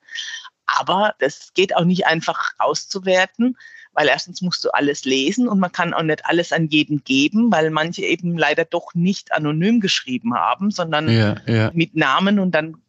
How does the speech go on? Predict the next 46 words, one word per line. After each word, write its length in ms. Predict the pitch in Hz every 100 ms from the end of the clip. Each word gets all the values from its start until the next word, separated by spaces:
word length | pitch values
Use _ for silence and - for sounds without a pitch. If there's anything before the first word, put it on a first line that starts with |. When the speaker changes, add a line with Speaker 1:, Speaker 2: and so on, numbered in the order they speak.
| _ -
Speaker 1:
konnte 260 | 175 175
man 140 | 156 120
aus 220 | 151 -
Datenschutzgründen 800 | 117 135 180 190 - - 175 175
das 180 | 165 -
jetzt 220 | 165 -
auch 80 | 156
nicht 380 | 156 - - -
quasi 420 | 117 151 170 165
so 260 | 165 151 -
breit 320 | - 143 -
verteilen, 640 | 165 - 185 196 147 143
sondern 240 | 160 123 120
Speaker 2:
Ja, 80 | 120
Speaker 1:
dann 120 | 156
Speaker 2:
ja. 100 | 117
Speaker 1:
mussten 280 | 117 - 170
das 220 | 170 -
die 160 | 165
Auswerter 640 | - 147 160 - 175 175 175
schön 340 | - 156 156
brav 500 | 180 135 143 160 - _ - - _ -
erstmal 340 | 165 - 151
anonymisieren 1040 | 143 151 160 156 151 147 - 160 180 196
und 240 | - 160 143
dann, 340 | 135 156 180
äh, 160 | 160 156
an 160 | 151 151
die 100 | 147
Ressorts 520 | 147 - 151 143 -
weitergeben, 680 | 127 143 156 165 156 170 160
die 80 | 156
sich 220 | 151 -
das 180 | 156 -
im 180 | 156
Detail 400 | 151 147 143 123
dann 180 | 131 139
anschauen. 500 | - - - - 120 _ _ _ _ 113
Speaker 2:
Okay, 380 | - 107 123 143 - -
also 160 | 123 135
irgendwann 480 | 151 156 147 147
jetzt 300 | 139 147 -
im, 160 | 135 135
im, 180 | 127 131
im, 320 | 131 127 123
im, 360 | 117 123 113